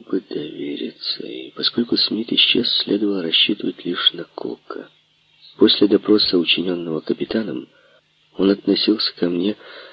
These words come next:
с ещё большей подозрительностью. Но Хэггерти не глуп, честен, дисциплинирован.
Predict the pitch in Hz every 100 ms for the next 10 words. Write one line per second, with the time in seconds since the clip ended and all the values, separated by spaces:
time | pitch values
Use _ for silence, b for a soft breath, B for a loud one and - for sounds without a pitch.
0 | B - 78 - 76 95 95 - 87 82
1 | 85 80 67 - - 52 - - - 107
2 | _ _ _ _ _ _ _ 69 67 -
3 | 87 92 92 - - 85 78 67 71 92
4 | - - 78 80 - - 73 67 - -
5 | - - 69 71 87 76 64